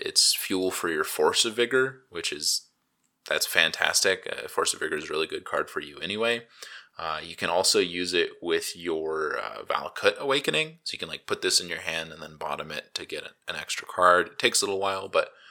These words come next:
kind of cool thing. And then finally, the nastiest part about having Kahira in your sideboard, the most popular Kahira deck is Blue-White Control, which incentivizes your opponent to go, "Ooh, I need to mulligan a good hand for Blue-White Control," which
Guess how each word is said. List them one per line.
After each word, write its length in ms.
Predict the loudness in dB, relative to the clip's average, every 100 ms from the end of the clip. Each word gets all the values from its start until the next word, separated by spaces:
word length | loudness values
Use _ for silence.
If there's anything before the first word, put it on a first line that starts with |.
| -20 -12
kind 140 | -6 -6
of 100 | -2
cool 180 | -2
thing. 340 | 0 0 0 -4 -6 0
And 80 |
then 100 | 0
finally, 720 | 2 6 6 6 4 4 4 -2 _ _ _ -4
the 180 | 0
nastiest 680 | 4 6 8 6 4 4 4
part 240 | 6 6 8
about 160 | 4
having 240 | 4 -2 -4
Kahira 360 | -6 -6 -6
in 120 | -6
your 100 | -2
sideboard, 640 | 0 2 0 -2 -2 0 -2 -10 _ _ _
the 40 | 0
most 220 | 2 6
popular 420 | 8 8 8 2
Kahira 380 | 2 -2 2 6
deck 360 | 6 4 2 -10
is 200 | -6 -6
Blue-White 340 | -2 4 6 4
Control, 560 | -2 2 4 4 2 -8 -20 _ _
which 160 | 0 2
incentivizes 760 | 4 8 8 10 8 6 0
your 80 | -2
opponent 280 | -2 -6 -4
to 40 |
go, 180 | -4 -4
"Ooh, 240 | -4 0
I 80 | 0
need 140 | 0
to 80 | -6
mulligan 400 | -6 -8 -6 -8
a 80 | -10
good 240 | -2 -2
hand 280 | 0 -2 -2
for 100 | -6
Blue-White 320 | -4 2 2
Control," 480 | 0 -2 4 6 4
which 260 | 2 2